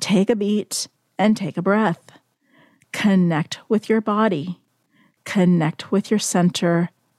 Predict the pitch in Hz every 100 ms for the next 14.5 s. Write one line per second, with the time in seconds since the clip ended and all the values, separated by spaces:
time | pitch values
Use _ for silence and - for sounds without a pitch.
0 | _ _ - - 185 160 160 - 170 165
1 | 160 - 165 160 - - - _ _ _
2 | _ _ _ _ _ 185 190 185 - 220
3 | 214 226 233 220 202 - 196 190 - 185
4 | 170 165 165 170 175 175 - 160 156 -
5 | - - - 175 - - - - _ _
6 | _ _ _ _ _ _ _ _ _ _
7 | - 196 196 196 190 185 185 180 - 214
8 | 240 240 220 208 - 202 - 208 190 -
9 | 196 208 196 180 - - 180 - _ _
10 | _ _ _ _ 196 196 202 - - 220
11 | 214 - 208 208 196 180 180 180 208 -
12 | - 208 233 214 160 151 - - 180 180
13 | - 226 214 214 220 - 190 196 - -
14 | 254 135 180 - -